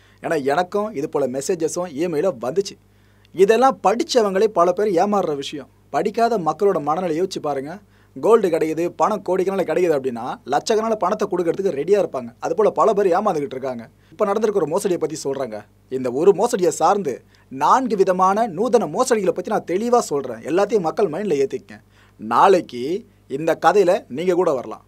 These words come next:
அந்த அளவு தான் மோசடி நிகழ்வுகள் நடந்துகிட்டு இருக்கு. இப்ப சமீபத்துல என்ன ஆயிருக்கு, நம்ம சென்னை பெரம்பூர் பகுதி இருக்குல்லங்க, அதை சேர்ந்த நாற்பத்தைந்து வயது பெண்மணி ஒருத்தவங்க. இவங்க கிட்ட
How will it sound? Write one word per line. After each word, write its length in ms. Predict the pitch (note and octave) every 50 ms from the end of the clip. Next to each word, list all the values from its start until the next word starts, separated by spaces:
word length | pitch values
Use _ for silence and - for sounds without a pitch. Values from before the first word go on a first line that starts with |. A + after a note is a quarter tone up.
| _ _ _
அந்த 240 | - - D#3 F3 F#3
அளவு 140 | F#3 G3+ A3+
தான் 100 | G#3 D#3+
மோசடி 280 | D#3+ F#3 G3 - F3+ E3+
நிகழ்வுகள் 480 | D3+ C#3+ D#3 D3+ E3 G3 F#3 C#3+ C#3+
நடந்துகிட்டு 240 | F#3 F#3 D#3+ C3 -
இருக்கு. 260 | - A2 - E2+ - _ _ _ _ -
இப்ப 160 | C3+ - A#2+ -
சமீபத்துல 400 | C#3+ D#3+ A#3 B3 G3 G3 D3+ C3+
என்ன 220 | B2+ D3+ F#3 G3 E3+
ஆயிருக்கு, 540 | C#3 B2+ A#2 - G3+ A3 A3 E3+ B2 F#2+ - - _ _ _ _ _ _ _
நம்ம 220 | - C3+ D#3+ G3 F#3+
சென்னை 220 | F#3+ F#3+ F3 F3 E3+
பெரம்பூர் 280 | F3 F#3 B3+ C4 A#3 -
பகுதி 240 | - D3+ D3+ C#3 C3+
இருக்குல்லங்க, 420 | B2 C3+ C#3 D#3+ D3+ B2 G#2 G#2 - _ _ _ _ _
அதை 200 | C#3 D#3+ E3+ E3
சேர்ந்த 300 | - A#3 A#3+ A#3 G#3+ E3+
நாற்பத்தைந்து 640 | D3 D#3 G#3 A3 - A3 G#3 - F3+ D#3+ D#3 D3+ D3
வயது 200 | D#3 F#3 G3 G3
பெண்மணி 300 | - E3 F3 G3 F#3+ D3+
ஒருத்தவங்க. 360 | B2 A2+ - G#2+ G#2 G2+ G2 G2 - _ _ _ _ _ _ _ _ _ _
இவங்க 320 | - D3+ G3 A3 A#3 G#3+ G3+
கிட்ட 480 | G3+ F#3 D3+ - C#3 C3+ D3 - -